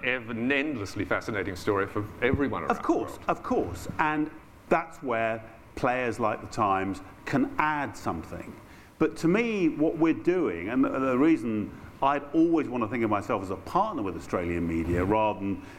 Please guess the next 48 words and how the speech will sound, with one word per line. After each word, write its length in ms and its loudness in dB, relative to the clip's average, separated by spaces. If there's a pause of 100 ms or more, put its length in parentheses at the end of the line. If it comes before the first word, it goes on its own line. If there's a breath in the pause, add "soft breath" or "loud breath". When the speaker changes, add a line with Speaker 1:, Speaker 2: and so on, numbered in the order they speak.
Speaker 2:
someone 280 0
who's 80 -2
trying 180 0
to 80 -8
substitute 800 -2
or 80 0
kind 200 -2
of 200 -4
beat 240 2 (220)
local 260 0
media, 240 2 (320 loud breath)
our 160 2
thesis, 400 -4
I 80 2
think, 120 2
is 100 -6
a 60 4
little 220 2
bit 200 0
different 420 0
from 380 2 (200 loud breath)
the 80 2
thesis, 380 0
for 120 -6
example, 300 2
of 60 -4
The 60 -2
Guardian. 340 0
I, 180 0
I'm 100 -2
a 60 0
great 200 0
admirer 360 2
of 60 -4
The 40 -8
Guardian, 400 0
and 20 4
I 100 2
read 200 2
quite 140 0
a 20 -4
lot 100 -2
of 60 -6
The 60 -4
Guardian's 440 0
coverage 360 -2
of 80 -8
Australia. 580 -4